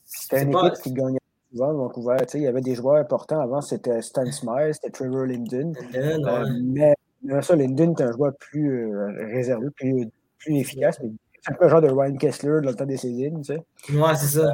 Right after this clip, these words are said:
Speaker 1: tu sais, aujourd'hui, il y a Elias Pettersson, au moins, qui, qui donne du crédit, puis J T Miller, mais je veux dire, c'est,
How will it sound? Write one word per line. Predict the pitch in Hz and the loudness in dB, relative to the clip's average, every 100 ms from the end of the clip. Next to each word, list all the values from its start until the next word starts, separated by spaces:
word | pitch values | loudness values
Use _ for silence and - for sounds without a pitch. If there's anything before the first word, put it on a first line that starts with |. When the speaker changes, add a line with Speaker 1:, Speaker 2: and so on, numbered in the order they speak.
| 143 | -2
Speaker 1:
tu | - _ _ _ - | -12 _ _ _ -4
sais, | 156 | 0
aujourd'hui, | 127 135 160 | 0 2 4
il | |
y | |
a | 135 | 4
Elias | 127 135 | 2 0
Pettersson, | - 123 120 - 175 | -2 -2 -2 0 0
au | 143 | 0
moins, | 120 139 | -2 -4
qui, | 139 117 107 | -4 -6 -8
qui | - 117 117 | -10 -10 -8
donne | - 160 151 | 2 4 4
du | 127 | 0
crédit, | 135 139 131 | -2 0 0
puis | 175 135 | -2 -4
J | 120 | -4
T | 135 | -4
Miller, | 131 123 165 247 | -4 -4 -4 -4
mais | 127 | -4
je | 120 | -4
veux | |
dire, | 123 139 | -6 -4
c'est, | 127 | -6